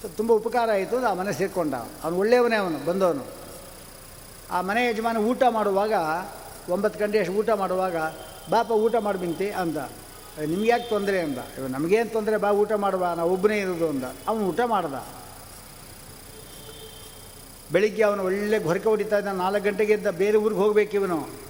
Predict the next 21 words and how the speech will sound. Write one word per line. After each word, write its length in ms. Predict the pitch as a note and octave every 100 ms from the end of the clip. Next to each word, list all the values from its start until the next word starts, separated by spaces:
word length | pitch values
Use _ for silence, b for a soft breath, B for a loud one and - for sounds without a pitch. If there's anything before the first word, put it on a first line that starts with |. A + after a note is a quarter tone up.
| - - - - - - - - - - - F3
ಮುಖ 160 | F#3+
ಪ್ರಕ್ಷಾಳನ 600 | A3 A3 G#3 - G#3+ G#3+
ಮಾಡಿ 240 | G3+ G3 F#3+
ಹೋಗೋಣ 280 | G#3 G#3+
ಅಂತ 180 | G3 F#3+
ಬಚ್ಚಲ 300 | G3+ F3+ A3
ಮನೆಗೆ 260 | A3 G3+ F#3+
ಹೋದ. 360 | G3+ F#3 D#3+ - - - - -
ಎಲ್ಲ 260 | C#3+ F3+ G#3
ಒಳ್ಳೊಳ್ಳೆ 640 | G3 F3+ G3+ G#3+ A3 G3+
ಗೋವುಗಳು, 440 | D#3+ A3 A#3 G3+ F3+
ಹಾಲು 320 | A2+ F#3 G#3+
ಕೊಡತಕ್ಕಂಥ 540 | G#3 G3+ G3 G3 F3+
ಗೋವುಗಳೆಲ್ಲ 640 | F#3+ D#3+ G3+ G#3+ G3+ F#3+ G#3+
ಸಾಲು 320 | - F#3 G#3+
ಸಾಲು 280 | - G3+ F#3+
ಸಾಲು 340 | F3 A3+ G#3
ತುಂಬಿಟ್ಟಿದ್ರಲ್ಲಿ. 680 | G#3+ G3+ G3 G3+ F#3+ F#3 D#3+ C3+ - - - - - - - - - - - - -
ತಕ್ಷಣ 340 | E3+ F#3 G#3 B3+
ಏನು 100 | B3
ಮಾಡ್ದ 520 | A3+ G#3+ G3+ F3+ D#3